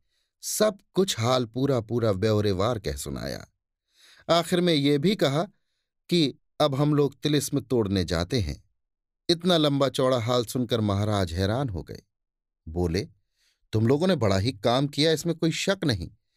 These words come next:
हद के बाहर काम किया। अब तिलिस्म तोड़ने की तैयारी है, मगर वो तिलिस्म दूसरे के राज्य में है। चाहे वहां का राजा तुम्हारे यहां कैद हो, तो भी पूरे सामान के साथ तुम लोगों को जाना चाहिए।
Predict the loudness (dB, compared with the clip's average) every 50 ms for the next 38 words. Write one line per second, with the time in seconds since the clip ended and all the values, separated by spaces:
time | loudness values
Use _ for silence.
0 | _ _ _ _ _ -4 0 0 2 0 0 0 0 0 0 0 0 0 2 2
1 | 2 0 0 0 0 0 0 0 -4 -6 -8 -10 -10 -12 -14 _ _ _ _ _
2 | _ _ _ _ _ _ _ -2 -2 -2 -2 -4 0 0 0 2 0 0 -2 0
3 | 0 0 0 2 2 0 0 -2 -4 -6 -2 0 0 2 2 2 2 2 0 0
4 | 0 -2 -4 _ _ _ _ _ _ _ _ _ 0 0 2 2 2 2 2 0
5 | 0 0 0 0 0 0 0 -2 -2 0 0 0 -2 0 0 -2 0 0 0 0
6 | 0 0 -2 -2 -6 -6 -6 -6 -6 -8 -12 -16 _ _ _ _ _ _ _ _
7 | _ _ _ -2 0 2 2 2 2 2 2 0 0 0 0 0 2 2 2 0
8 | 0 -2 -2 -2 -2 0 0 0 0 0 0 0 -2 -4 -4 -4 0 0 2 2
9 | 2 2 0 0 -2 -4 _ _ _ _ _ 0 0 2 2 2 2 0 2 2
10 | 2 2 0 0 0 0 2 2 2 0 0 -2 -2 -4 -2 0 0 0 2 0
11 | 0 -4 -6 _ -2 0 0 2 2 2 0 -2 -2 -2 -2 0 0 0 0 0
12 | -2 -2 -2 -2 -2 -2 -4 -6 -8